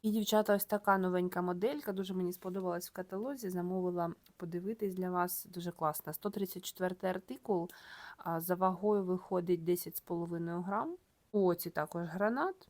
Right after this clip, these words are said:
на гілочці сидить, дивіться, яка гарна. Брошка-підвіска два в одному. Носите як підвіску, то ось так донизу вона хвостиком буде,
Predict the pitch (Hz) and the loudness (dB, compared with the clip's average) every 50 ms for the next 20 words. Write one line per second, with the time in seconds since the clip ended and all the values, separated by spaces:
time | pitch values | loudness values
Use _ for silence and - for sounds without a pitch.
0 | _ _ _ _ _ _ _ _ - - 180 180 175 151 165 156 147 147 143 - | _ _ _ _ _ _ _ _ -4 0 0 0 0 0 -2 -4 -2 -4 -6 -6
1 | - - - - - - 175 170 202 247 247 196 170 160 147 147 - - - - | -8 -10 -8 -8 -6 -4 -4 -2 -2 -2 -2 -2 -4 -4 -4 -6 -8 -10 -10 -10
2 | 160 - - 170 165 156 170 - 170 165 160 170 185 185 - _ _ _ _ _ | -10 -12 -10 -12 -10 -8 -8 -8 -8 -8 -8 -8 -8 -10 -12 _ _ _ _ _
3 | _ _ _ _ _ _ _ - _ _ - - - _ - 180 180 190 185 - | _ _ _ _ _ _ _ -20 _ _ -20 -20 -20 _ -4 0 2 2 2 0
4 | - 185 175 185 175 175 208 247 240 - - 185 165 160 165 170 180 202 202 180 | -4 -4 -2 -2 -2 -2 -2 -6 -6 -4 -4 -4 -4 -2 -2 -2 -2 -2 -2 -4
5 | 160 151 143 - - 147 139 139 139 139 139 226 214 208 - 202 - - 190 190 | -6 -6 -6 -8 -10 -8 -6 -6 -6 -4 0 0 0 0 0 -2 0 0 0 0
6 | - - 208 190 208 262 - - - 185 - - 185 180 180 170 - - 175 175 | 0 -4 -6 -4 -4 -6 -8 -8 -10 -10 -4 0 0 0 0 0 0 -2 0 0
7 | 165 180 175 175 165 160 156 170 160 160 156 156 160 - - 160 156 - - - | 2 2 2 4 2 2 0 -2 -2 -2 -2 -4 -6 -6 -6 -6 -6 -6 -8 -16
8 | 160 - - 156 156 160 196 240 247 208 185 185 180 | -16 -10 -8 -8 -6 -6 -6 -4 -4 -4 -4 -6 -8